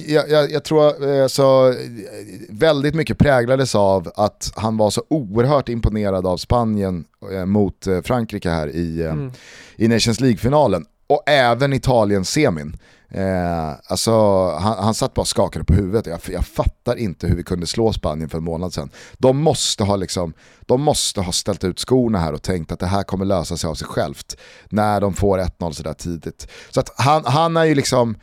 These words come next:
Speaker 1: han är så inställd på förlust i Sevilla om en månad. Eh, att, att han vet att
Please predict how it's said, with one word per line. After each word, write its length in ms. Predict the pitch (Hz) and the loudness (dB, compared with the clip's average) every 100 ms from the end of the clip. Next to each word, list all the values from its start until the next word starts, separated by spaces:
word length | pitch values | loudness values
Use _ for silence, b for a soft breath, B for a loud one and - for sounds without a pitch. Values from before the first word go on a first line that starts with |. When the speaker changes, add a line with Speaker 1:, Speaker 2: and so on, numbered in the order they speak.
| b b | b b
Speaker 1:
han 200 | 147 165 | 0 0
är 60 | |
så 100 | 151 151 | -2 -2
inställd 720 | 156 139 117 - 156 139 - | -2 -2 -2 2 2 2 2
på 280 | 113 107 | 4 4
förlust 580 | 98 - 131 131 - - | 2 2 4 2 0 -2
i 80 | 104 | -2
Sevilla 480 | - 107 113 101 120 | 0 2 2 4 2
om 120 | 98 | 2
en 80 | 98 | 2
månad. 580 | 107 95 117 82 76 80 _ _ _ _ - | 2 2 0 -2 -4 -14 _ _ _ _ -8
Eh, 460 | 95 92 87 85 82 104 | -4 -2 -2 -2 -2 -4
att, 340 | 98 - - - _ | -6 -8 -16 -16 _
att 140 | 98 | -10
han 220 | 107 113 | -4 -4
vet 460 | 101 139 127 87 - | 0 2 2 0 -6
att 400 | 82 _ - | -10 _ -16